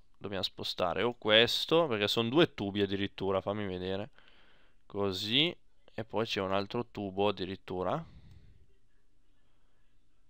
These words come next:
Ah, bestia. Ah, sono due tubi, ora capisco. Ok. Zero.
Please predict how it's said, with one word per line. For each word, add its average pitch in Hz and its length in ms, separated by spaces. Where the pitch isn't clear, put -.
Ah, 156 420
bestia. - 720
Ah, 185 320
sono 110 240
due 120 260
tubi, 92 420
ora 104 200
capisco. - 640
Ok. - 420
Zero. - 440